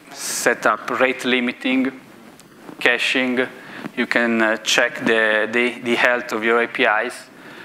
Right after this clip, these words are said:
And plus, uh, it, it has a lot of plugin for, um, authenticating the, the J V T token, so the access token.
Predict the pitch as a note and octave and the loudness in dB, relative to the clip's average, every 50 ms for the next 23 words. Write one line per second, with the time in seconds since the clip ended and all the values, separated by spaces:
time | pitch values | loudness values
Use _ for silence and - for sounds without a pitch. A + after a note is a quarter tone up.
0 | - - - - - - - - - - C3 C3+ - - C#3 C#3 C#3 - - C#3 | -20 -20 -20 -20 -20 -20 -20 -16 -8 -6 -6 -2 2 2 2 2 0 -2 -2 0
1 | D3 C#3+ C#3+ C3+ - - - - - - - - - - - - - - - _ | 2 2 2 2 -2 -6 -14 -18 -18 -16 -16 -16 -16 -18 -20 -20 -20 -20 -18 _
2 | - C#3 B2 - - - - - - - - - - - B2+ B2 A#2+ A2+ B2 A#2 | -4 -4 -4 -4 -6 -16 -18 -10 -8 -8 -8 -4 -2 0 2 2 2 2 2 2
3 | A#2+ B2+ C#3 F3 - - B2 G#2 - - C3 C3+ B2 B2 A#2+ B2 B2+ - - - | 4 2 2 0 0 -2 -4 -2 0 0 0 0 0 0 0 0 -2 -2 -2 0
4 | A#2 A2 G#2+ G#2 G#2 G2+ - - - - - - - - _ - - - - - | 2 4 4 4 2 0 -2 -6 -12 -20 -20 -20 -20 -20 _ -20 -20 -20 -20 -20
5 | - - - _ _ - - - - A#2+ A2 G#2+ G#2+ G#2 G2+ G#2 G#2 G2+ G2+ G#2+ | -20 -20 -20 _ _ -16 -8 -2 0 0 2 2 2 2 2 0 -2 -2 -4 -8
6 | G#2 - - B2+ A2+ - C3+ A#2+ A#2 - B2+ - - B2 A2+ - C3 B2 A#2+ A2+ | -6 -4 -2 -2 -2 0 -2 -2 0 0 0 0 0 -2 -2 0 -2 0 0 2
7 | A2 G#2 G#2 G2+ G#2 G#2 - - - A#2 A2+ G#2+ A2 - - B2+ A#2+ A2+ B2 B2+ | 2 2 2 0 -2 -6 -8 -6 -4 -2 -2 -2 0 0 2 2 2 2 0 -2
8 | - - B2 G#2 - - G2+ G2 - - G#2 G#2 G2+ - - - - - - A2+ | 0 0 -2 0 0 0 0 0 -2 -4 -6 -6 -6 -8 -12 -16 -10 -4 -2 0
9 | G#2+ G#2 A2 A2+ A#2 A2+ - - - A#2+ - - - G#2 F#2 - - G#2 B2+ | 0 2 2 2 2 2 0 -4 -8 -8 -6 -4 -2 -4 -2 -4 -6 -8 -8